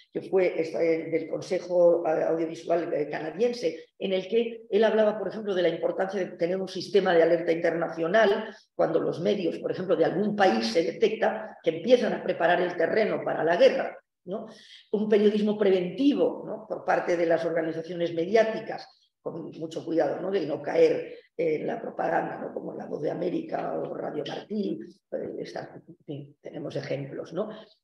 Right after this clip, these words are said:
Después, una vez estalladas las hostilidades, pues actuar para contrarrestar, ¿no? la propaganda y la mentira, ¿no?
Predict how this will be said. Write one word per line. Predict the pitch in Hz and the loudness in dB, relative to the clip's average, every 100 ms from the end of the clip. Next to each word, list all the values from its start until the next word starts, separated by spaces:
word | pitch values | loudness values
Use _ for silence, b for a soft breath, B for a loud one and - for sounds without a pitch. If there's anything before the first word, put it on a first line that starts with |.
| _ - | _ -2
Después, | 208 208 247 | -2 0 0
una | 240 226 | 2 4
vez | 214 | 4
estalladas | 220 220 202 196 190 | 4 4 4 4 4
las | 196 | 2
hostilidades, | 190 - 190 190 190 208 | 0 -4 -4 2 4 4
pues | 214 214 208 - _ | 2 -2 -4 -12 _
actuar | 175 - - 214 220 214 214 | -6 -4 0 6 6 6 2
para | 202 196 | 0 0
contrarrestar, | 190 185 180 170 175 - - 247 175 - - | -2 -2 -2 -2 -2 -2 2 4 2 -4 -8
¿no? | 170 214 B B | -10 -10 B B
la | 175 165 | -8 -4
propaganda | 175 180 175 202 214 | 0 2 2 4 2
y | |
la | 196 180 | 2 2
mentira, | 165 165 170 294 226 151 | -2 -4 0 0 2 -2
¿no? | 180 | -6